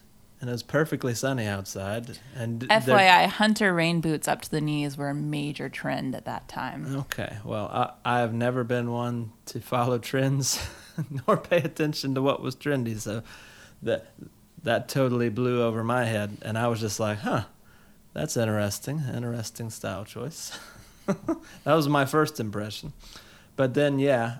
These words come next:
Speaker 1: having absolute, I think I'd literally,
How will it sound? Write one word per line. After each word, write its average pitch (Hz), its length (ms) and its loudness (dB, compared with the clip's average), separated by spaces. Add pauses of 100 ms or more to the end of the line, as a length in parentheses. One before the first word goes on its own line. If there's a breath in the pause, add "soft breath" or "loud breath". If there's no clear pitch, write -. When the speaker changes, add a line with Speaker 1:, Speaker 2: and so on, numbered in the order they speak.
Speaker 1:
having 120 360 0
absolute, 120 500 -2
I 131 160 2
think 170 240 -2
I'd 139 180 4
literally, 131 640 4